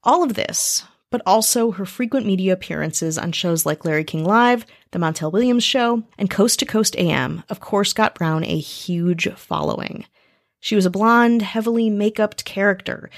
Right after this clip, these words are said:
vehement in her beliefs. And it worked. In twenty seventeen, it was said that Brown had a four-year waiting list for an over-the-phone psychic read. The cost of her phone reads?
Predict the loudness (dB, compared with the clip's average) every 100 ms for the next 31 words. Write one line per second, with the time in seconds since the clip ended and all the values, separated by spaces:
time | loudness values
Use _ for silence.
0 | -20 -6 0 4 4 4 0 -2 -2 -4
1 | -6 -6 -2 -2 -2 _ _ _ _ _
2 | 2 4 2 0 -2 0 0 -2 -14 -14
3 | _ _ _ -8 0 2 2 2 2 -2
4 | 0 2 2 0 -2 0 0 -2 -2 0
5 | 0 0 -4 -4 -2 2 2 2 2 0
6 | 2 2 4 2 0 -2 -4 -4 -4 -2
7 | 0 0 0 -2 -2 -2 0 0 0 -2
8 | -6 -10 -10 -10 -14 _ _ _ _ _
9 | -6 -2 0 2 0 0 -2 0 2 2
10 | 0 -2 -4